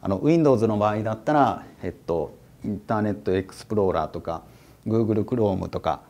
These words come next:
ありますが、そういったものと連動するようにできていまして、で、そこで、えっと、またここでビッグウィッグを見るとか、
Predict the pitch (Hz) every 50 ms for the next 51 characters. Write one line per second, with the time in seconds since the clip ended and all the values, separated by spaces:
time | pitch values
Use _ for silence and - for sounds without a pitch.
0 | - - 95 98 95 95 92 - 123 123 139 110 87 - - - 180 175 170 175
1 | 185 180 180 180 180 175 - 196 135 120 127 135 139 131 139 139 131 - 143 139
2 | 127 104 - 80 - 95 - - - 98 87 90 98 98 - - - 170 156 113
3 | - - - - - - - - 220 220 226 220 226 202 165 123 98 - - -
4 | 110 - - 90 90 98 98 - 92 - - - - 104 85 78 - - - -
5 | 101 95 - - - 101 95 87 - - - 69 71 80 87 87 85 76 - 78
6 | - 76 73 -